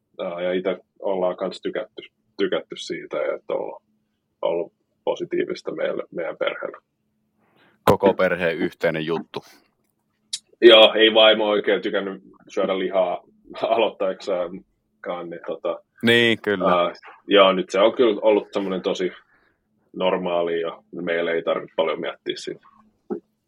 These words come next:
Speaker 2: Näin se menee. Mulla on vielä pari kysymystä tähän loppuun, ennen kuin päästetään sut jatkaan päivän askareita sinne. Mikä on Kasimir Kaskisuon tavoite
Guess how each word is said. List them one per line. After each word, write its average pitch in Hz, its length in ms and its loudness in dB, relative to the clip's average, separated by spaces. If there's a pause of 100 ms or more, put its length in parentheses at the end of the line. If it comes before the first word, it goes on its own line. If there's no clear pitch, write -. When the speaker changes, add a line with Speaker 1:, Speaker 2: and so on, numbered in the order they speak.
(1040)
Speaker 2:
Näin 127 220 4
se 127 80 0
menee. 123 360 0
Mulla 165 220 2
on 165 60 2
vielä 160 160 2
pari 156 280 0
kysymystä 113 420 -8
tähän 107 220 -2
loppuun, 110 300 0
ennen 85 100 -8
kuin 87 80 -12
päästetään 92 400 -4
sut 90 160 -12
jatkaan 92 380 -4
päivän 90 400 0 (440)
askareita 90 640 -2
sinne. 82 440 -6 (640)
Mikä 107 380 2
on 101 300 0 (1300)
Kasimir 107 480 -2
Kaskisuon 82 760 -4 (280)
tavoite 98 640 0